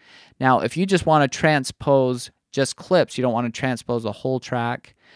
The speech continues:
another option is to go to your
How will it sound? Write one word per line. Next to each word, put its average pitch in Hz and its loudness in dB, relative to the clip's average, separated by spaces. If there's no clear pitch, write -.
another 117 2
option 117 0
is 107 -8
to 104 -6
go 113 2
to 107 -6
your 98 -2